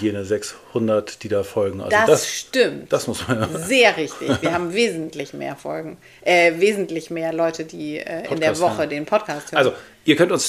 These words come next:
Speaker 1: sehr helfen, wenn ihr uns auch da folgt.
Speaker 2: Ja.
Speaker 1: Das, ähm, das hilft uns. Punkt.
Speaker 2: Genau.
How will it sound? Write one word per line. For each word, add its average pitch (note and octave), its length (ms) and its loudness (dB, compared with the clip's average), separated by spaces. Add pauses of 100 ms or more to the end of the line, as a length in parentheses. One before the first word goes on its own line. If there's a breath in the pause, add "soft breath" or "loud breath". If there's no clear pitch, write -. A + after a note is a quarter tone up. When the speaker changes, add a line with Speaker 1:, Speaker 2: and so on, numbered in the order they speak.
Speaker 1:
sehr B2+ 220 6
helfen, C#3+ 580 4
wenn B2 160 2
ihr C#3+ 80 -4
uns A2+ 180 -4
auch - 220 -2
da G2 300 -4
folgt. - 340 -8
Speaker 2:
Ja. E3+ 180 -2
Speaker 1:
Das, - 300 -6 (100)
ähm, F#2+ 280 -8 (220)
das B2+ 120 0
hilft D#3 220 2
uns. - 160 -14 (120)
Punkt. G2 180 -6 (180)
Speaker 2:
Genau. F#3+ 240 -2